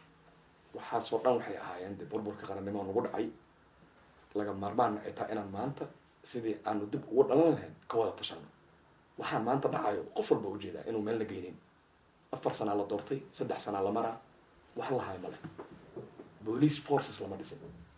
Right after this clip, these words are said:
Beeri dowladnimo intee laga bilaabaa? Bal hal taa su'aal ha la weydiiyo. Farmaajo Xasan Khayre inta loo tago, hal su'aal kaliya ha la weydiiyo. Dowlad marka la dhisayo oo waddan burburo, ama ba dowlad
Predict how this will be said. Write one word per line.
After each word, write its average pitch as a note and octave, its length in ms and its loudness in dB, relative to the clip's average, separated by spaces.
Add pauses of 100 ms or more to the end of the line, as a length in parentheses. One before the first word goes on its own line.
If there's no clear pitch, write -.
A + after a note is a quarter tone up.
(160)
Beeri G2+ 240 -4
dowladnimo A2+ 340 2
intee A2 180 0
laga A#2 140 6
bilaabaa? F#2 380 -2 (180)
Bal A2 140 0
hal C3 160 0
taa A#2 120 0
su'aal G#2 280 -2 (140)
ha A#2+ 60 -2
la A#2 80 2
weydiiyo. F2+ 340 -2 (840)
Farmaajo A2+ 460 2
Xasan C#3+ 200 -2
Khayre A2 160 4
inta A#2+ 100 0
loo C3+ 120 10
tago, - 200 2 (420)
hal C#3 160 2
su'aal A#2 360 -2
kaliya A2+ 240 -2
ha G2 40 -6
la F#2+ 80 -6
weydiiyo. D#2+ 280 -14 (840)
Dowlad A#2+ 260 2 (180)
marka A2+ 220 -4
la G#2 60 2
dhisayo G#2+ 340 2
oo A2 120 2
waddan C3+ 200 8
burburo, G#2+ 320 0 (1200)
ama C#3 180 6
ba D3+ 180 4
dowlad C3 400 4